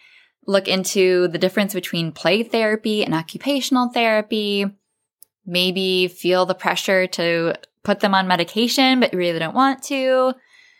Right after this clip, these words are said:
But for real, what do you do as a parent in this situation? They're so lucky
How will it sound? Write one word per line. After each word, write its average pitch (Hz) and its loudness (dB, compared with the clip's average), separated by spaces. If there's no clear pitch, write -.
But - 2
for 269 0
real, - 0
what 226 0
do 226 0
you 226 2
do 175 -2
as 160 -2
a 165 -4
parent 160 -8
in 160 -6
this 156 -8
situation? - -10
They're 180 0
so 269 0
lucky 220 -4